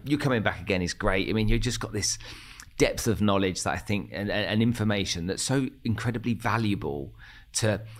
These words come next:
people nowadays to understand what's going on with money. And so the place I suppose I wanna start today is,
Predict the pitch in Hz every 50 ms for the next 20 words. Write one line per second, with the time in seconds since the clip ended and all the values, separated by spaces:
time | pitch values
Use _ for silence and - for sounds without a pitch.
0 | - - 120 113 113 107 113 107 104 104 101 98 95 95 95 - - - - 113
1 | 123 117 110 - - 113 98 92 90 80 98 113 - - - 104 95 95 98 92
2 | 92 90 92 92 85 - 104 101 92 90 82 85 85 - 113 110 110 110 - -
3 | - - - - - - - 170 175 180 - 180 165 - - - 143 139 120 127
4 | 117 117 113 110 107 - - - 113 110 107 110 - - 92 104 98 92 87 85
5 | 87 87 82 80 - - - 104 104 95 - -